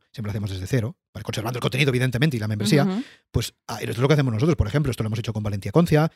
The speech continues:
Speaker 1: en Manaco punto com, lo hemos hecho con, con Quisco, por ejemplo, del valor de la educación física.
Speaker 2: Sí.
Speaker 1: Son membresías, por ejemplo, que ya existían
Speaker 2: Ujú.
Speaker 1: y que tienen una, una,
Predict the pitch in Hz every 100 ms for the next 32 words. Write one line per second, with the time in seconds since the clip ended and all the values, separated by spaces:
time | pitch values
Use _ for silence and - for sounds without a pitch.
0 | _ _ 107 101 - 107 110 165 170 -
1 | - 135 123 113 117 101 101 101 104 165
2 | 147 113 110 165 156 147 110 107 110 101
3 | 98 98 101 160 160 143 143 - - 196
4 | 147 151 156 117 120 135 - 104 123 120
5 | 147 - 196 156 208 208 190 233 - _
6 | 139 - 123 - _ _ 123 135 147 147
7 | 151 147